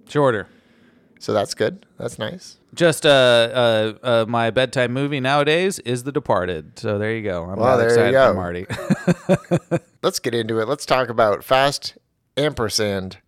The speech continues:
Speaker 2: Furious.
Speaker 1: Hmm.
Speaker 2: Two thousand and nine.
Speaker 1: Hmm.
Speaker 2: What a good year.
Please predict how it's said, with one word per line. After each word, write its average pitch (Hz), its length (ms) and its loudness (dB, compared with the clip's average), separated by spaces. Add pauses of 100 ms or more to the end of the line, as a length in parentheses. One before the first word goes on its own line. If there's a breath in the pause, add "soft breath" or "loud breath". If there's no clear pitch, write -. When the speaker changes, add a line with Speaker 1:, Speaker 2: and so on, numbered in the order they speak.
(720)
Speaker 2:
Furious. - 880 -6 (140)
Speaker 1:
Hmm. 165 460 -4 (120)
Speaker 2:
Two 165 140 -4
thousand 101 380 -2
and 87 100 -10
nine. 82 320 -14 (100)
Speaker 1:
Hmm. 139 300 -8 (120)
Speaker 2:
What 320 100 -2
a 349 40 -2
good 180 220 0
year. 113 380 -4